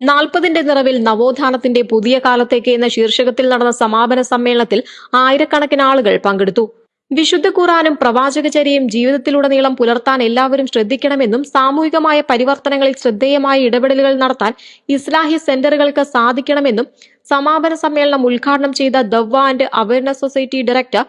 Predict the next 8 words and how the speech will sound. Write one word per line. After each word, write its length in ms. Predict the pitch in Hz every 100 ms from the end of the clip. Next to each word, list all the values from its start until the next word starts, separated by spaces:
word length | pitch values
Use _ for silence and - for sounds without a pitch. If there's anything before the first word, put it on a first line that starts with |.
| _ -
ഷേഖ് 380 | - 302 311 277
ഡോക്ടർ 340 | 302 302 294 -
അബ്ദുള്ള 480 | 233 214 254 285 285
ബിൻ 280 | 226 254 262
ഉമർ 320 | - 262 262 -
അൽ 180 | - 240
മർഷദ് 500 | 269 262 254 233 175 -
പറഞ്ഞു. 280 | 190 196